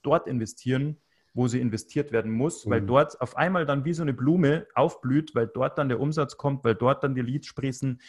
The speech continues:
Speaker 1: Wenn du aber die gleichen zehn Stunden an irgendeinem, ähm, geteerten, äh, Parkplatz versuchst, deine Samen zu setzen, wird nie eine Blume aufgehen. Das ist
Speaker 2: Also, äh, jetzt wird wahrscheinlich der ein oder andere hier sagen, "Na ja, zwanzigtausend Euro gebe ich ja eh nicht aus, da kann anrufen, wer will."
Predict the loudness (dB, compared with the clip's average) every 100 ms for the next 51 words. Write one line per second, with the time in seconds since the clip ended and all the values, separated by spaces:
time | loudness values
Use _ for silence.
0 | -10 0 4 6 4 2 2 2 0 -2
1 | -2 -2 0 0 2 0 0 0 0 2
2 | 4 4 6 4 2 -2 _ _ 4 4
3 | 4 0 -4 -8 -4 0 2 2 0 0
4 | -2 -6 _ _ -8 -8 -2 0 2 4
5 | 4 4 0 0 0 2 2 4 2 0
6 | -2 -2 -2 -2 -4 -6 -18 -18 0 2
7 | 6 6 6 4 2 2 -4 -8 -12 -14
8 | _ -8 -2 0 4 4 4 4 2 2
9 | 0 4 2 2 2 4 4 2 0 0
10 | 0 0 2 0 0 2 4 2 0 -4
11 | -2 0 0 -2 -4 -4 -2 -2 -2 -2
12 | 0 0 -4 _ -20 -20 _ 0 2 6
13 | 6 6 6 4 2 2 2 2 -2 0
14 | 2 4 4 4 2 4 6 6